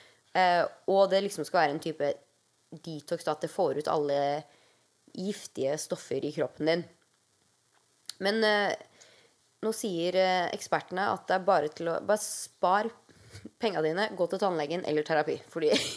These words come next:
<laughs> kull gjør absolutt ingenting annet for mag-, for kroppen din, annet enn at hvis du har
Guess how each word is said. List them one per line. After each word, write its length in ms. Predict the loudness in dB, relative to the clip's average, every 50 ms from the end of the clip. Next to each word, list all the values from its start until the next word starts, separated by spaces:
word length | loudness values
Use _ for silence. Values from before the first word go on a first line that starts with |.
| -12 -16
<laughs> 400 | -20 -20 -20 -20 -20 _ _ -4
kull 280 | -2 -2 -2 -2 -4 -6 -6 -2
gjør 260 | 0 2 2 2 0 -2
absolutt 460 | -6 -10 -10 -12 -8 -8 -8 -8 -8 -10 _
ingenting 540 | -6 -4 -4 -2 -4 -4 -4 -4 -6 -6 -8 -6 -2
annet 380 | 0 0 0 -2 -6 -12 -16 -20 -20 -20 -20 -20 -20 -20 -20 -20 -20 _ _ _ _
for 120 | -6 -2
mag-, 260 | 0 0 0 0 -2 -8 -14 _ -16
for 260 | -4 2 4 4 6 6 4 0 -2 -6 _ _ _ _ -4
kroppen 240 | -2 -2 -2 0 0
din, 180 | 0 0 0 -4 -8 _ _ _ _ _ 0
annet 220 | 0 0 2 0
enn 80 | 0 -2
at 140 | -2 -2 -4
hvis 220 | -6 -8 -8 -8 -6 -6
du 100 | -4 -2
har 260 | 0 0 0 0 -2